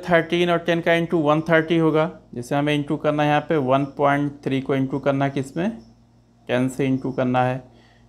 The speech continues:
तो क्या हो जाएगा यहाँ पे, थर्टीन को टेन से into कीजिए, तो ज़ीरो इंटू थ्री क्या हो जाएगा, ज़ीरो हो जाएगा यहाँ पे,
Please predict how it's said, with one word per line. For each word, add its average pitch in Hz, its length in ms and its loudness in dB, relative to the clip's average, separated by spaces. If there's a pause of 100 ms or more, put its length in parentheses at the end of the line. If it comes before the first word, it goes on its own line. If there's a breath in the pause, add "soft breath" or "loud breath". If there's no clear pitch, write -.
(180)
तो 139 60 -4
क्या 147 220 4
हो 151 100 2
जाएगा 151 260 4
यहाँ 151 180 2
पे, 165 200 -2 (200)
थर्टीन 143 320 -2
को 147 160 -6
टेन 143 220 -2
से 147 180 -2
into 143 260 -4
कीजिए, 151 280 -2
तो 151 160 -4
ज़ीरो 143 300 2
इंटू 156 300 0
थ्री 156 200 -4
क्या 156 180 4
हो 147 60 6
जाएगा, 113 260 0
ज़ीरो 127 280 0
हो 151 100 4
जाएगा 147 220 2
यहाँ 143 260 -2
पे, 151 160 -4